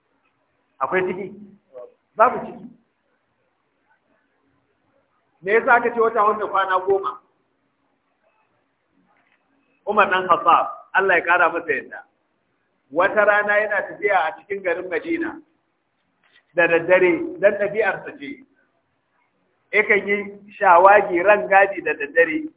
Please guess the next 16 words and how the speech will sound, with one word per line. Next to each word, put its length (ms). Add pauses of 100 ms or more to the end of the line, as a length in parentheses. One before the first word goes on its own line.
(580)
Ina 260
bin 280
lungu-lungu, 840
furti-furti 720
a 100
matsayinsa 460
na 100
shugaba. 480 (460)
Ina 340
jin 140
me 120
mutane 440
suke 180
faɗa 240
gaban 280
shi. 120